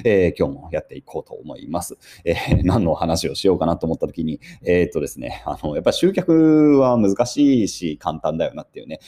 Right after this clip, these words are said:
えー、この二つの相反する話、集客についてのお話をしていこうと思います。えー、集客って皆さん、まあ、自分のさ、えー、商品とかさ、えー、作ったり、まあ、あるいはまあ、イベントをやったりとかね、えー、まあ、いろんなことをやると思います。で、その時に集客って当然必要ですよね。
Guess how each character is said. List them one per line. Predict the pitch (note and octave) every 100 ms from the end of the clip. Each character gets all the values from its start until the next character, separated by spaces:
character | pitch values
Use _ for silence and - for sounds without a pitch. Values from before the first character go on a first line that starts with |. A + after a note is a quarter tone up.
| -
え | F#2 F2
ー、 |
こ | -
の | F2 D2+
二 | D2+ G2+
つ | F2
の | F2 C#2
相 | G2 D#2
反 | - D2+
す | - F2+
る |
話、 | D2 C#2+ C#2 D2 C#2
集 | D#3 C#3
客 | C#3 F#2+
に | G#2+
つ | A2+
い |
て | -
の | D2+ D#2
お |
話 | C2 - B2
を |
し | G#2
て | D2
い | C2+
こ | C#2 -
う |
と | B1
思 | D2+ B1
い |
ま | B1+
す。 | - D2 - - - -
え | A2+ G#2+
ー、 |
集 | - A#3+
客 | - -
っ |
て | E2+
皆 | D2+
さ | - B1
ん、 | _
ま | B2 G2
あ、 | -
自 | A#2+
分 | G#2
の |
さ、 | F2+ - -
え | F2
ー、 |
商 | - F2+
品 | -
と | -
か | -
さ、 | - _
え | - E2+
ー、 | -
作 | -
っ |
た | -
り、 | -
ま | B2+
あ、 | D#2
あ |
る | F#2
い |
は | C#2
ま | A#1+
あ、 |
イ | F2
ベ | F2 D#2+
ン | D2
ト | D2+
を | C#2+
や | C#2+
っ | -
た |
り | D2
と | -
か | G#2
ね、 | G#2
え | G2
ー、 |
ま | G2
あ、 |
い | G#2+
ろ | A#2
ん | G#2+
な | G2+ F#2
こ | - -
と | D2+
を | D2
や |
る | E2
と | C#2+
思 | C2+
い |
ま | D2
す。 | B2+
で、 | C#3
そ | C3+
の | C3+ A2
時 |
に | D2+
集 | - A#2+
客 | G2 F2+ D#3
っ |
て | - -
当 | D#2+
然 | D2+ C#2+
必 | - E2+
要 | D#2+
で |
す | -
よ | -
ね。 | D3